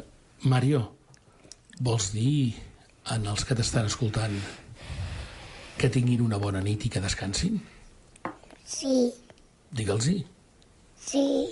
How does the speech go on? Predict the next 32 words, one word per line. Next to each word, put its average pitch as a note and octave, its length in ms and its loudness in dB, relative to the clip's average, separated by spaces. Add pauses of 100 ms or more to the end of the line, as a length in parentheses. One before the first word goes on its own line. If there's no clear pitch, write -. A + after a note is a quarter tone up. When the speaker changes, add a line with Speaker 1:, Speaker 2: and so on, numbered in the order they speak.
(440)
Speaker 1:
Oh, B2 120 4
sí, C#3 440 2
sí, D3+ 220 2
és C#3 100 2
molt G3 200 4
poca F3+ 280 0
cosa. G3 380 2 (960)
Digue'ls-hi, C3+ 680 4
tu D#3 120 2
quan F#3+ 240 4
vas C3 220 4
a A#2+ 100 4
dormir, D3 460 2
a C#3+ 100 2
la B2 120 4
teva B2 160 4
mare D3 240 4
li B2+ 80 4
dius A#2 240 2
sí G#3 120 4 (440)
o B2+ 120 2
li C#3 120 4
dius C3 240 2
bona A#2+ 200 2
nit? F#2+ 280 -6 (1200)
Speaker 2:
Bona C4 300 4 (180)
nit. A#3 300 4 (180)
Speaker 1:
Ah, - 760 -4
això - 240 -2
és A2 280 0
bona - 240 6
nit. - 220 -6